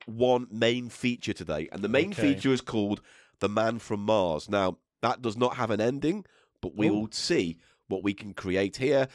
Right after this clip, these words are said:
Speaker 1: and I actually have the answer 'cause Tom asked his family, uh, if they can remember the ending, and they all unanimously came up with this thing I have written
Speaker 2: Oh,
Speaker 1: down.
Speaker 2: so the ending is known.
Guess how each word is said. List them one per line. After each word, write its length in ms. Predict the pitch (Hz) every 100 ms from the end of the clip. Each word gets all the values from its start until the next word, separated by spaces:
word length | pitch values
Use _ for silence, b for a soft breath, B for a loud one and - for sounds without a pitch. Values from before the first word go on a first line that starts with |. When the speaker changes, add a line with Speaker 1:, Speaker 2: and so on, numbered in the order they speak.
| b
Speaker 1:
and 120 | - 104
I 80 | 107
actually 280 | 107 - 110
have 160 | 104
the 100 | 98
answer 300 | 95 98 -
'cause 180 | 92 98
Tom 240 | - 110 98
asked 200 | 92 -
his 120 | 87
family, 460 | - 95 85 87 -
uh, 80 |
if 160 | 92 90
they 80 | 90
can 120 | 95
remember 240 | 87 85 82
the 100 | 80
ending, 300 | 80 80 80
and 80 | 78
they 100 | 80
all 240 | 82 80
unanimously 480 | - 85 78 78 82
came 200 | 82 82
up 120 | 80
with 120 | - 76
this 240 | 76 -
thing 180 | 82 78
I 80 | 76
have 140 | 190
written 220 | 285 320 277
Speaker 2:
Oh, 40 |
Speaker 1:
down. 100 | 190
Speaker 2:
so 120 | 170
the 80 | 147
ending 240 | 170 160
is 160 | 151 131
known. 360 | 139 113 85